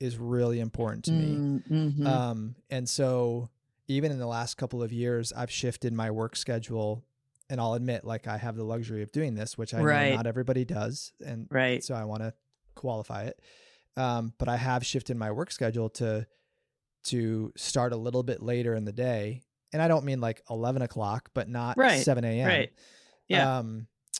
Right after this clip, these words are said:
Speaker 1: where it gives me the time to exercise. It gives me the time to,
Speaker 2: Yep.
Speaker 1: um, I, I journal,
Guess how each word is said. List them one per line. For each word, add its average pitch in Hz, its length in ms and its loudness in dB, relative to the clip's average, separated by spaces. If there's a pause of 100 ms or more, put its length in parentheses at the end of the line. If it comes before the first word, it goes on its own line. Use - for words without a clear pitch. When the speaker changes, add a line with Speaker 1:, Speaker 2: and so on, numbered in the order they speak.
(240)
Speaker 1:
where 135 460 6
it 139 180 0
gives 143 240 6
me 147 80 4
the 135 100 2
time 123 440 0
to 110 520 -2 (220)
exercise. 143 840 0
It 127 140 -6
gives 120 220 0
me 120 120 0
the 117 80 -2
time 117 480 -2
to, 110 540 -2 (300)
Speaker 2:
Yep. 147 280 2
Speaker 1:
um, 107 440 -2 (880)
I, - 120 -6
I 117 140 -4
journal, 120 460 -2